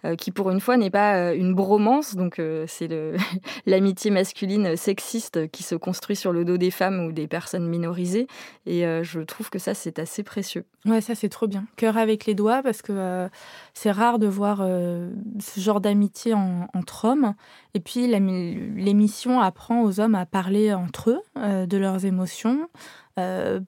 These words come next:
Speaker 2: parfois à travers le prétexte de prendre soin d'eux ou d'acheter des billets pour une comédie musicale.
Speaker 1: <laughs> Tous les prétextes sont bons.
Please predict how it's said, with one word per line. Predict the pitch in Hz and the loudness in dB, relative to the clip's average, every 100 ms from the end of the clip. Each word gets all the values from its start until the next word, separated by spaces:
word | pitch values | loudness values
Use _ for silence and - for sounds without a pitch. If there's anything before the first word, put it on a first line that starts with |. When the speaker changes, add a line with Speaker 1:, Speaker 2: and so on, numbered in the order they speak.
| _ | _
Speaker 2:
parfois | 190 - - 233 | -2 -2 0 2
à | 214 | 2
travers | - 196 208 | 0 0 2
le | 190 | 0
prétexte | - 190 220 214 | -4 -2 -2 -2
de | 202 | -4
prendre | - 202 | -2 -2
soin | 196 - 196 | -2 0 0
d'eux | 208 | 2
ou | 220 175 | 2 2
d'acheter | 175 - | 0 -2
des | 190 175 | -4 -2
billets | 185 | -2
pour | 196 185 | -2 -2
une | 170 | -2
comédie | 170 175 165 | -2 -4 0
musicale. | 185 165 170 214 294 269 - | 0 0 -2 0 2 0 -2
Speaker 1:
<laughs> | |
Tous | - | 4
les | 247 | 4
prétextes | 220 226 220 220 - | 6 6 4 2 0
sont | 185 | 0
bons. | 175 | 0